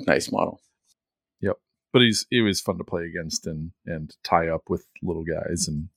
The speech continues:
Speaker 2: have some fun with, so.
Speaker 1: <laughs> Indeed,
Speaker 2: Cool,
Speaker 1: indeed.
Speaker 2: cool.
Speaker 1: How about you, Eric? What you been working on?
Speaker 2: Well, um, I, uh, so when we started the league,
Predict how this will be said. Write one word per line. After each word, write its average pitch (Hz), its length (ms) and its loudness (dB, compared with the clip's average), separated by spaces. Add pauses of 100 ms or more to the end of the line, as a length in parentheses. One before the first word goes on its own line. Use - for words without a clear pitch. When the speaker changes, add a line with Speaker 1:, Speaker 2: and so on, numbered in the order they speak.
(140)
Speaker 2:
have 92 140 4
some - 140 -4
fun - 240 2
with, - 200 -4
so. - 300 2
Speaker 1:
<laughs> - 440 -8 (1600)
Indeed, 123 360 0
Speaker 2:
Cool, 101 140 10
Speaker 1:
indeed. 139 160 8
Speaker 2:
cool. 143 200 10
Speaker 1:
How 123 60 8
about 135 220 8
you, 185 160 0
Eric? 180 340 8
What - 140 -8
you - 100 -6
been 226 100 -2
working 247 300 2
on? - 180 2 (600)
Speaker 2:
Well, 135 580 8 (240)
um, 127 420 6 (640)
I, 147 640 4 (100)
uh, 123 320 8
so 139 160 4
when 131 120 4
we 131 80 4
started 135 380 8
the 110 80 2
league, 107 380 2